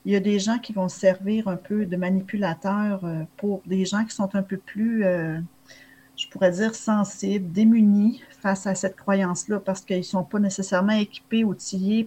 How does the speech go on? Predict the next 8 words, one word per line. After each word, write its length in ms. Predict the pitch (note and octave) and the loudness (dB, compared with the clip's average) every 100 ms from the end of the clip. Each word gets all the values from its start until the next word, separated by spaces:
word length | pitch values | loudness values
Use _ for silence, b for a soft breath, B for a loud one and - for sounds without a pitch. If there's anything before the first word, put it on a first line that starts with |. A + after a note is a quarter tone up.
| - | -4
pour 400 | - A3 G#3+ G#3 | 0 2 2 0
avancer. 680 | F#3 F3+ F#3 F3 - - A3 B B B B B | 0 2 2 0 -4 -6 -6 B B B B B
Donc, 220 | - G3+ G#3 | 2 4 2
le 100 | G3 | 2
côté 320 | A3 G#3 A#3+ | 2 0 0
positif 840 | A3 F#3+ F#3+ - A3+ A#3 - - | 0 -2 -4 -4 -2 -2 -4 -8
pour 200 | - F#3 | -4 0
moi, 220 | F#3+ F#3+ | 2 4